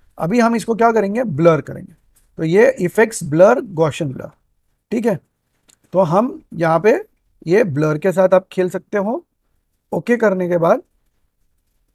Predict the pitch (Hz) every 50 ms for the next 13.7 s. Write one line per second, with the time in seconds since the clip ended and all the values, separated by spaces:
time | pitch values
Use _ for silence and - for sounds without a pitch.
0 | _ _ _ _ _ _ _ _ _ _ _ _ _ _ _ _ _ _ _ _
1 | _ _ _ _ _ _ _ _ _ _ _ _ _ _ _ _ _ _ _ _
2 | _ _ _ _ _ _ _ _ 185 196 196 247 226 180 - _ _ _ _ _
3 | - - 170 208 233 240 185 - - 247 277 - _ - - 165 156 220 247 226
4 | - 214 208 196 - - 147 127 127 135 - - - - - - - - - -
5 | - - - - - - _ - - - _ - - _ _ _ _ _ _ _
6 | _ _ - 160 170 - 196 190 185 233 233 240 254 240 - - 220 220 226 214
7 | 226 214 220 233 262 - - - 180 196 196 190 165 - 220 226 180 170 165 175
8 | 196 226 226 233 214 170 226 247 262 359 392 - - - - - - - - -
9 | - 185 208 214 226 190 - - 247 285 427 - - 220 233 202 - - 269 -
10 | - - 175 190 202 226 247 202 175 185 185 180 175 170 170 165 165 208 233 202
11 | 208 214 190 170 170 165 165 - 208 185 160 220 254 349 - _ _ _ _ _
12 | _ _ - 190 175 139 113 - - _ _ _ _ _ _ _ _ _ _ _
13 | _ _ _ _ _ _ _ _ - 226 233 254 226